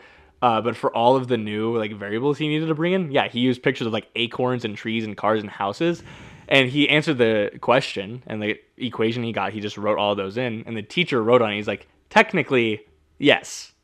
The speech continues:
Like, yes, this works, but never do this again," 'cause it was horrible to read. Which is like, yeah, <laughs> that makes sense, right?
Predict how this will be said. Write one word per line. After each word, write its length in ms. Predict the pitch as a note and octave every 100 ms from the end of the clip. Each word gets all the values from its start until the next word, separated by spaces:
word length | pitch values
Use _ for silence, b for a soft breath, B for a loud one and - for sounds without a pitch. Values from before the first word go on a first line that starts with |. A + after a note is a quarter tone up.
| _
Like, 140 | A2+ A2
yes, 340 | G#3 F#3 A2
this 140 | C#3+ B2+
works, 340 | B2+ F#2+ - - -
but 140 | D3+
never 460 | D#3 E3+ E3 C#3 C3+
do 260 | A#2+ A#2
this 200 | G#2 G2+
again," 340 | G#2 F#2+ F#2+ G2
'cause 140 | C3
it 20 |
was 120 | A#2+ C#3
horrible 440 | C#3 B2+ A2 G2+
to 80 | F#2+
read. 320 | F#2+ G2 G2 B B B
Which 140 | E3+
is 60 | C#3+
like, 120 | B2+ D3+
yeah, 220 | C3+ A2
<laughs> 60 | D#3
that 320 | C#3+ G#3+ -
makes 320 | F3 F3+ -
sense, 460 | - - A#2 A2 A#2
right? 280 | A2 A2+